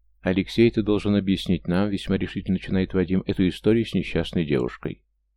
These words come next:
Ага, слова «должен» и «несчастная девушка» в одном предложении, как мило. «Да, я сознательно иду на обострение ситуации, и, собственно, у меня и выхода другого нет».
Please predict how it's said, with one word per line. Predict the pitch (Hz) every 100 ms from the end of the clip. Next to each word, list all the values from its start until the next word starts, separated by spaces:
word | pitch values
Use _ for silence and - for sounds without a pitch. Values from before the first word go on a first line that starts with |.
| _ -
Ага, | 90 76 60 - -
слова | - 87 80
«должен» | 71 117 127 135
и | - 98
«несчастная | 87 - 85 - 73
девушка» | 85 117 - 95
в |
одном | 87 82 92
предложении, | 90 78 80 - 69 67
как | - - -
мило. | 67 55 - - _ _ _ _ _ -
«Да, | 87 85 110 143 - _ _
я | 82
сознательно | - 82 90 90 87
иду | 82 -
на | 85
обострение | 76 78 - 78 78
ситуации, | - - 80 107 - 104
и, |
собственно, | 95 95 - 92
у | 92
меня | 82 82 95
и | 110
выхода | 110 - 69 60
другого | 69 69 57
нет». | 55 50